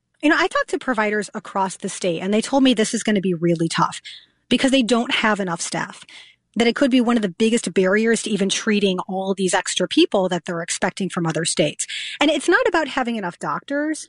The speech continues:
It's about having enough nurses, medical assistants, all the people who help treat all of these patients.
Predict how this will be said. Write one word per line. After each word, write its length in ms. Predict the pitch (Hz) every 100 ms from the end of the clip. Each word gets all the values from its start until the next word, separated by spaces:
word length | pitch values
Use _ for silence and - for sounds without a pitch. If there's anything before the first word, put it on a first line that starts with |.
| -
It's 120 | 240
about 180 | 320 294
having 260 | 302 277
enough 280 | 254 214 -
nurses, 800 | 185 190 208 - 214 202 196 -
medical 420 | 190 180 202 208 196
assistants, 680 | - 196 - 202 185 - - - -
all 280 | 262 311 349
the 100 | 381
people 380 | - 294 285 233
who 160 | 240
help 400 | 220 233 214 -
treat 420 | - - 214 214 - -
all 160 | 190
of 80 | 196
these 140 | 185 175
patients. 580 | 277 370 - - -